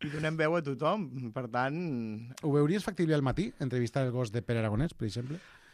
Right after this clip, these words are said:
Speaker 1: Mira, aqu-, és que aquesta frase m'encanta perquè és un d'aquells acudits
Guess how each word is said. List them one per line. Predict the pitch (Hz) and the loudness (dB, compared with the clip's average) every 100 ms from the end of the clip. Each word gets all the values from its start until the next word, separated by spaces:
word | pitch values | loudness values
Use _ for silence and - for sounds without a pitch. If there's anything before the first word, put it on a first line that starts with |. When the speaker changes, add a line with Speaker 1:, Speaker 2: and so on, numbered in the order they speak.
| - | -8
Speaker 1:
Mira, | 160 180 139 - - 131 - | 0 2 2 0 -2 -4 -4
aqu-, | 151 | -4
és | 180 - | -2 -2
que | 185 | -2
aquesta | 202 202 | -2 -2
frase | 208 196 196 202 | 2 2 2 0
m'encanta | 160 156 185 190 165 180 - _ - - - - _ | 0 0 0 0 -2 -6 -8 _ -20 -20 -20 -20 _
perquè | 170 156 170 170 | 0 2 2 2
és | 180 | 2
un | 202 208 | 2 0
d'aquells | 190 185 160 | 2 2 2
acudits | 170 160 156 202 - - | 0 0 0 0 -2 -10